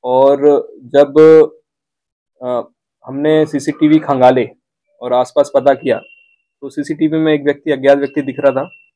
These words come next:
जिसका हमने सीसीटीवी के माध्यम से लिंक पे लिंक हम जब खोजते गए तो पता चला कि जो आरोपी है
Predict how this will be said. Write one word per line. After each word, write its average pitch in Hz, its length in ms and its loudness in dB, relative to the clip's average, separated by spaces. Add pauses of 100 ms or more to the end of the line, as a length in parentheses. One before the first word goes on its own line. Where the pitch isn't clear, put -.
(140)
जिसका 147 240 -4
हमने 151 580 -2
सीसीटीवी 151 500 -4
के 156 360 -2 (520)
माध्यम 143 340 -2
से 151 120 -4
लिंक 156 400 -2
पे 151 220 0
लिंक 151 300 0
हम 143 180 -4
जब 147 120 0
खोजते 139 400 -6
गए 143 160 -2
तो - 420 -20
पता 139 220 -2
चला 151 280 2
कि 151 180 -6
जो 151 220 2
आरोपी 139 460 2
है 123 200 -4